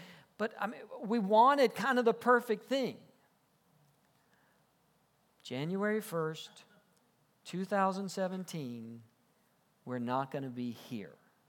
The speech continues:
which means we have to kinda expand what we're, we're looking for right now. And it may not be the perfect spot on seventy-eight with lots of vil-, visibility. May not be.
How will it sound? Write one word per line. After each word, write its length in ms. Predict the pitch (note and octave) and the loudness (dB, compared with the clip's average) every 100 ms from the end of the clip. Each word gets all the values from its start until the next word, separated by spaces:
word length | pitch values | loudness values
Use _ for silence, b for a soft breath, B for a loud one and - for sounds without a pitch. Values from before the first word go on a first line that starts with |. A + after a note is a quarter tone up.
| _ _ _ - | _ _ _ -4
which 180 | A#3 A#3+ | -2 2
means 540 | F4 A3+ F3 G3 - _ b b b b b _ | 2 2 -2 -8 -12 _ b b b b b _
we 140 | - A#3 | -4 -2
have 180 | C4 B3+ | -2 -4
to 80 | |
kinda 300 | A#3+ G#3 G#3+ | -6 -2 0
expand 720 | E3+ E3 - - D#3+ D3+ C#3+ C3 | -2 -4 -10 -6 -4 -2 -2 -4
what 260 | A#2+ C#3+ | -4 -6
we're, 240 | D3 C3 A#2 - | -4 -4 -4 -6
we're 160 | D3 C#3 | -6 -4
looking 320 | C3 C3 A#2+ | -4 -8 -12
for 260 | - A#2+ | -10 -10
right 240 | G#2 G#2 F#2+ F2 | -8 -8 -10 -16
now. 200 | E2 B1+ - _ - | -18 -20 -20 _ -8
And 100 | F3 | -4
it 80 | A3 | -2
may 260 | G3 A3+ | 2 2
not 380 | A#3+ A#3+ A#3+ G#3+ | 4 4 4 2
be 380 | G3 C#4+ F#3 C#2+ _ _ _ b b b b | -4 -4 -6 -10 _ _ _ b b b b
the 100 | C3+ C3+ - - | -8 -8 -10 -14
perfect 500 | - F3 E3 C#3+ - | -2 0 0 -6 -10
spot 520 | - C#3+ G2 - - - _ _ _ - | -6 -6 -6 -10 -20 -20 _ _ _ -8
on 180 | B2 | -6
seventy-eight 920 | A#2 - - C#3+ C3+ C3+ B2+ B2 A2+ - | -6 -12 -4 -2 -2 -2 -4 -4 -6 -8
with 140 | A2+ G#2+ | -12 -10
lots 500 | A2 A#2 C#3+ D3+ D3+ | -6 0 2 0 -6
of 100 | B2+ | -8
vil-, 260 | B2+ A#2 - | -8 -8 -12
visibility. 640 | C#3 B2+ B2 A2+ G#2+ G2+ | -12 -10 -12 -16 -16 -12
May 160 | C3 B3+ | -6 -4
not 200 | D4 - | -4 -6
be. 240 | A2+ F#2+ | -12 -16